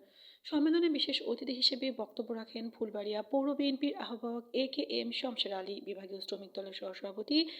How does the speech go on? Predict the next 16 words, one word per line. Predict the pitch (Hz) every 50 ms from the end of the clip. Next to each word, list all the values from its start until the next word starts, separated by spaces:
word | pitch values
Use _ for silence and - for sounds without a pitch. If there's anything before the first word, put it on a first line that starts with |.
| - - - _
আসাদুল্লাহ | - - - 247 220 214 190 185 - -
আসাদ, | 190 - - - 196 - -
উপজেলা | 214 214 285 294 330 294 311
বিএনপির | 294 311 302 302 285 294 302 302 294
যুগ্ম | 294 254 240 - 254 247
আহ্বায়ক | 254 - - - 240 226 240 240 240 240 -
সাইফুল | - - 208 - - 196
ইসলাম | 185 - - 196 185
বাদল। | 190 190 190 196 202 190 190 - _ _ _ _ _ _ - - - - _ _ -
ভবানীপুর | 262 285 294 294 330 349 330 - 359 359
ইউনিয়ন | 359 330 294 294 294 302 302
পরিষদের | 302 311 277 294 294 269 285
সাবেক | 277 - 277 247 254 254 262
চেয়ারম্যান | - 269 262 247 247 254 247
শায়নুর | - - 220 220 214 220 220
মল্লিক | 214 202 202 202 196 202